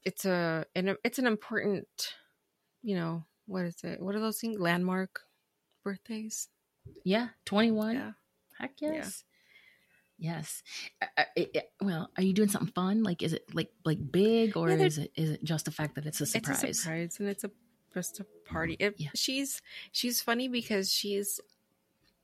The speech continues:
Speaker 1: like, mature in so many ways, but also still a kid in a lot of ways. So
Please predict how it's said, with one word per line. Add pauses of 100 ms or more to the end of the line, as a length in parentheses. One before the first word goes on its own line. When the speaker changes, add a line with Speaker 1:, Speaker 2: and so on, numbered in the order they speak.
Speaker 1:
like, (340)
mature
in
so
many
ways,
but
also (640)
still
a
kid (160)
in
a
lot
of
ways. (120)
So